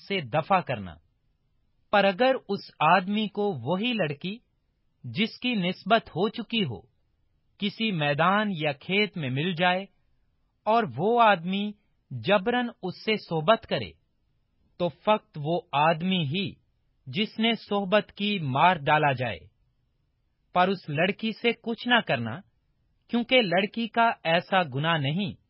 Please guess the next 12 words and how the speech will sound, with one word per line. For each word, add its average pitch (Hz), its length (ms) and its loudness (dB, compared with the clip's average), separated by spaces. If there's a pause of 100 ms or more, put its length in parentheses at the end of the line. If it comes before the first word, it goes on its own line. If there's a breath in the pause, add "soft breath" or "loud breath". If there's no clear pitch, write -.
(560)
جس 139 360 -4
سے 240 120 4
وہ 226 180 2
قتل 208 420 0
کے 214 220 0
لائق 160 540 0
ٹھہرے، 156 360 -4 (920)
اس 202 240 -8
لیے 226 300 0
کہ - 140 -6
یہ 190 320 0
بات 190 360 0